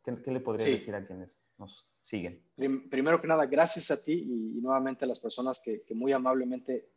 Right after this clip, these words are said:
Speaker 2: te siguen y me siguen a mí en este momento contigo.
Speaker 1: Ujú.
Speaker 2: Y el único mensaje que quiero decir es que el futuro de México está en el mar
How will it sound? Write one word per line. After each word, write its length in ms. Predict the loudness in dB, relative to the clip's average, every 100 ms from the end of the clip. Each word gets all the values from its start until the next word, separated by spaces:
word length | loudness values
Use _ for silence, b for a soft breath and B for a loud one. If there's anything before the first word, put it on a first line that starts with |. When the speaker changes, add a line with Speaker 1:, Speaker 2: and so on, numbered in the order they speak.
| _
Speaker 2:
te 100 | -8
siguen 360 | -4 2 2 2
y 80 | 0
me 140 | -6
siguen 320 | -4 -2 0
a 60 | -2
mí 180 | -2 -2
en 100 | -2
este 220 | -4 -6
momento 360 | -6 -6 -8 -8
contigo. 580 | -8 0 2 2 -2 B B B B B
Speaker 1:
Ujú. 160 | -10 -2
Speaker 2:
Y 80 | 2
el 100 | 4
único 300 | 4 2 2
mensaje 460 | 0 -4 -4 -4
que 160 | -2 0
quiero 220 | 2 4
decir 440 | 2 2 0 0 -4
es 200 | -6 -4
que 320 | -2 0 -2 -2
el 120 | -6
futuro 340 | -6 -2 2 4
de 60 |
México 360 | 2 -2 -8 -8
está 220 | -4 -2
en 100 | 0
el 140 | 0 -2
mar 240 | -6